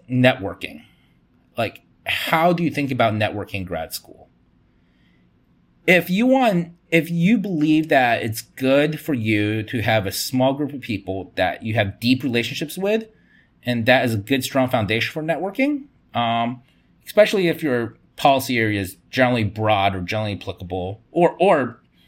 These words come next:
you know, it's just easy to network into, then the cohort system totally makes sense.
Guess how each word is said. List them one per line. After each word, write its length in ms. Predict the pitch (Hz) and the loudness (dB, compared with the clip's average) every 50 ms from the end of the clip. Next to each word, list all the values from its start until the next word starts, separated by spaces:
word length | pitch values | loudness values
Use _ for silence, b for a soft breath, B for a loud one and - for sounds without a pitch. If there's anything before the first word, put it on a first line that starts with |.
| b b b b b b b b - | b b b b b b b b -6
you 60 | 139 | -2
know, 120 | 120 110 110 | -2 -2 0
it's 280 | 95 113 107 - - | -2 -4 -6 -8 -8
just 280 | - - 131 113 - - | -6 -4 -4 -4 -2 -2
easy 200 | 131 127 117 110 | 0 0 0 0
to 60 | 113 | 0
network 320 | 113 113 113 95 98 92 - | 2 2 2 0 0 -2 -2
into, 560 | 170 214 - - 101 95 104 113 127 135 120 - | -4 -2 -2 -4 -4 -4 -4 -6 -8 -12 -12 -2
then 200 | - 139 127 131 | 2 2 2 2
the 60 | 147 135 | 2 0
cohort 380 | - - 214 226 - 156 123 | 2 4 4 4 2 -2 -4
system 300 | 110 117 110 - 113 104 | -4 -6 -6 -6 -6 -6
totally 380 | 101 - - 147 139 131 123 110 | -6 -2 -2 -2 0 0 -2 -2
makes 200 | 101 98 90 - | -2 -4 -4 -6
sense. 460 | - - - - - - - - - | -8 -12 -12 -14 -16 -16 -16 -16 -18